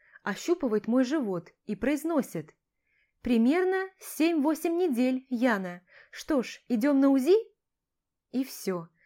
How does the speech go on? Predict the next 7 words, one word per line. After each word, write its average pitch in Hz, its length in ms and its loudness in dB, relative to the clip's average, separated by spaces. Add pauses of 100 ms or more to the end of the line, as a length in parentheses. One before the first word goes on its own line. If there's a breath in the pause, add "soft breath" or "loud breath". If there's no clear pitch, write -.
(160)
После 220 320 -2
этих 214 380 -2
слов 311 360 -4
мой 185 220 -2
мир 247 240 0
переворачивается, 208 1080 -2 (340)
становится 196 800 -4